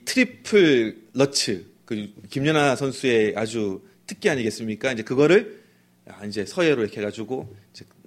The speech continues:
이제 그렸습니다. 그래서 이제 이런 특별한 그런,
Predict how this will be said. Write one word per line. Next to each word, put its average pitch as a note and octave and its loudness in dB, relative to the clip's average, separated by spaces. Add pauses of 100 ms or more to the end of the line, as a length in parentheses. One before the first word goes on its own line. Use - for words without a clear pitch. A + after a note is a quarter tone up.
이제 F#2 -16
그렸습니다. G2+ -6 (560)
그래서 D3 -2
이제 D3 4
이런 D#3+ 4
특별한 D#3 2
그런, B2 0